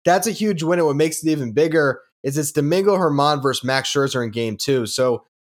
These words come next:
you feel like the Mets got an edge here and a chance to sweep the crosstown rival.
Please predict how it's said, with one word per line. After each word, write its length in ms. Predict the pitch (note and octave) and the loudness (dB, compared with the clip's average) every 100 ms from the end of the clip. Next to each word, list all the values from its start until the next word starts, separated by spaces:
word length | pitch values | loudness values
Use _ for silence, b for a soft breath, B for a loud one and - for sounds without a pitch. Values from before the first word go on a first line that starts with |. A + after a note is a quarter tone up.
| - | -4
you 100 | D#3+ | -4
feel 420 | D#3 - B3 A#3+ | -4 -2 4 4
like 280 | F#3 D#3 C#3+ | 4 2 0
the 80 | D3 | -2
Mets 200 | D3 C#3+ | -2 0
got 140 | D3 | 0
an 100 | C3+ | 2
edge 200 | C#3+ C#3+ | 0 0
here 100 | C3+ | -2
and 80 | B2 | -2
a 60 | |
chance 300 | A2+ C3 B2+ | -2 -4 -4
to 120 | - B2 | -6 -8
sweep 320 | - C3 B2+ | -4 -6 -6
the 60 | |
crosstown 480 | A2+ A#2 A2 A2 G2 | -4 -2 -2 -4 -6
rival. 360 | G#2 G#2 - | -6 -8 -10